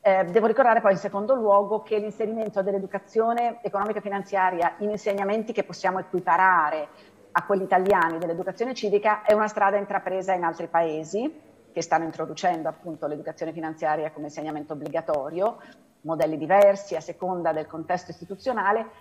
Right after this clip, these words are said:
però effettivamente nella maggior parte dei casi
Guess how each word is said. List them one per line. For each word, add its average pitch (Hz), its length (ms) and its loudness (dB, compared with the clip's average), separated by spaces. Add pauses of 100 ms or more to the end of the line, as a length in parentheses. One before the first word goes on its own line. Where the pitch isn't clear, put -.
(120)
però 214 160 6
effettivamente 220 640 0
nella 190 240 2
maggior 190 300 -2
parte 220 300 -2
dei 233 160 0
casi 190 460 -2